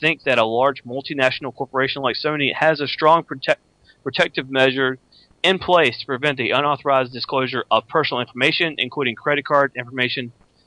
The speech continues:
Apparently, Sony doesn't." So, I mean, they, they, uh, Joystick even has the P D F of the court document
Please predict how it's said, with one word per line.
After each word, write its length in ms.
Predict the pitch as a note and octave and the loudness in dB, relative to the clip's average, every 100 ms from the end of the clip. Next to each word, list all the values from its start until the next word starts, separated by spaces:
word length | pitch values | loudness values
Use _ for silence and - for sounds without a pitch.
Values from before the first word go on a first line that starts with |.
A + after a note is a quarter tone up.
| _ | _
Apparently, 640 | C3+ - C#3+ D3+ D3+ D3 B2 _ _ | -4 2 2 2 2 0 -4 _ _
Sony 320 | - B2+ A2+ G#2 | -10 -4 -2 0
doesn't." 280 | G2 F2+ - _ _ _ _ _ _ _ | 0 -2 -18 _ _ _ _ _ _ _
So, 500 | - A2+ G#2+ G#2 F#2+ _ - - _ _ _ - | -4 0 2 2 -2 _ -20 -20 _ _ _ 0
I 120 | A#2 | 2
mean, 340 | B2 A#2 A#2 _ | 2 0 -6 _
they, 140 | C3+ C3+ | 0 0
they, 80 | B2+ - _ C3 | -2 -8 _ 4
uh, 240 | A2+ A2+ | 6 4
Joystick 580 | A#2 C#3 E3+ - D3+ D#3+ | -2 -4 -4 -2 -4 -2
even 160 | D3+ B2+ | -4 0
has 400 | C3 C3+ C3 - | 2 2 0 -4
the 240 | B2 A#2+ | -4 -4
P 180 | A2+ D3+ | -4 -4
D 180 | C3+ B2 | 0 2
F 180 | B2 - | 0 -2
of 80 | - | -16
the 60 | |
court 220 | - C#3 A#2+ | -8 -6 0
document 640 | A#2+ - B2 A#2+ - - | 0 0 -6 -10 -10 -20